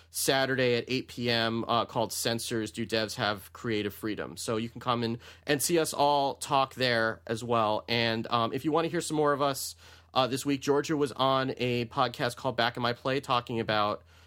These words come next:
Star Fox sixty-four. That was a lot of fun. And Georgia, you,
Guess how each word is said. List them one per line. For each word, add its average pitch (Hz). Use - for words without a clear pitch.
Star 123
Fox 117
sixty-four. 120
That 131
was 120
a 123
lot 117
of 117
fun. 127
And 123
Georgia, 120
you, 117